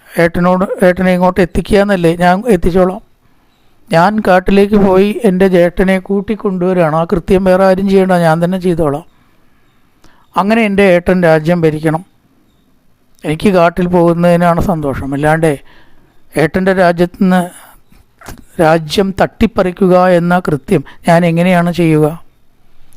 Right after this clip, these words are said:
ഉടനെ തന്നെ നിങ്ങളെല്ലാവരും രാമാഭിഷേകം കാണും,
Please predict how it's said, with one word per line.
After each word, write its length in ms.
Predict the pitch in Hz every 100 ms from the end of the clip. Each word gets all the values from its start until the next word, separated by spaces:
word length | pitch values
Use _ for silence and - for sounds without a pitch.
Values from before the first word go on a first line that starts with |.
| - - 165
ഉടനെ 400 | 175 202 202 190
തന്നെ 280 | 180 180 202
നിങ്ങളെല്ലാവരും 880 | 214 185 196 180 175 180 180 175 165 _ - _ - _ - -
രാമാഭിഷേകം 960 | 156 165 180 180 180 170 175 170 175 170
കാണും, 340 | 147 143 147